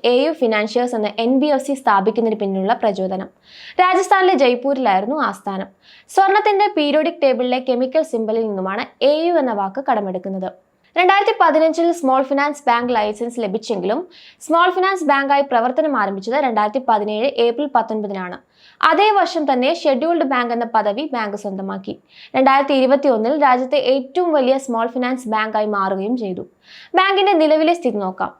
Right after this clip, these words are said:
കഴിഞ്ഞ വർഷം ഫിൻകെയർ സ്മോൾ ഫിനാൻസ് ബാങ്കുമായി മെർജ് ചെയ്യാൻ ബാങ്ക് തീരുമാനിച്ചിരുന്നു. രണ്ടായിരത്തി ഇരുപത്തിനാല് മാർച്ചിലായിരുന്നു ഇതിനുള്ള അനുമതി ആർ ബി ഐ നൽകിയത്. പക്ഷേ മെർജിങ്ങിന് ശേഷം ബാങ്കിന്റെ ക്രെഡിറ്റ് കോസ്റ്റ് ക്രമാതീതമായി ഉയർന്നു. ക്രെഡിറ്റ്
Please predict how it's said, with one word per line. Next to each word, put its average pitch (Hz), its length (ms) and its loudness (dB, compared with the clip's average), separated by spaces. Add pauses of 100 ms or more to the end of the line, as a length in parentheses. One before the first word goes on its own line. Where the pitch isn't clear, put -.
(200)
കഴിഞ്ഞ 427 460 2
വർഷം 370 300 2
ഫിൻകെയർ 320 500 0
സ്മോൾ 285 300 0
ഫിനാൻസ് 269 420 -4
ബാങ്കുമായി 226 440 -2
മെർജ് 233 360 -2
ചെയ്യാൻ 233 360 -4
ബാങ്ക് 220 300 0
തീരുമാനിച്ചിരുന്നു. 196 640 -6 (380)
രണ്ടായിരത്തി 247 340 4
ഇരുപത്തിനാല് 254 460 0
മാർച്ചിലായിരുന്നു 226 800 0
ഇതിനുള്ള 247 340 0
അനുമതി 220 580 -4
ആർ 233 180 0
ബി 208 120 -4
ഐ 202 60 -6
നൽകിയത്. 190 500 -8 (460)
പക്ഷേ 453 280 0
മെർജിങ്ങിന് 359 440 2
ശേഷം 294 440 0
ബാങ്കിന്റെ 240 540 -2
ക്രെഡിറ്റ് 269 260 0
കോസ്റ്റ് 196 400 -6
ക്രമാതീതമായി 240 840 -4
ഉയർന്നു. 190 280 -10 (480)
ക്രെഡിറ്റ് 330 260 4